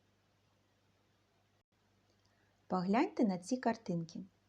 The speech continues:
На першій зображено, скільки було черепах. На другій, скільки їх стало. Складемо умову задачі. Було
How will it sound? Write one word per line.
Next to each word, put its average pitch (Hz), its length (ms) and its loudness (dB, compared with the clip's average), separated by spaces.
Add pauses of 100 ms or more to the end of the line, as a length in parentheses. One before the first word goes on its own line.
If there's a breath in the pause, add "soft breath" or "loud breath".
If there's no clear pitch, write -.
(560)
На 185 160 2
першій 202 680 2 (240)
зображено, 254 800 4
скільки 349 460 0
було 381 380 8
черепах. 175 680 -2 (840)
На 190 200 4
другій, 180 680 4 (260)
скільки - 600 -2
їх 381 160 0
стало. 214 600 6 (1120 soft breath)
Складемо 180 720 2
умову 208 500 2
задачі. 196 640 0 (1800)
Було 175 800 4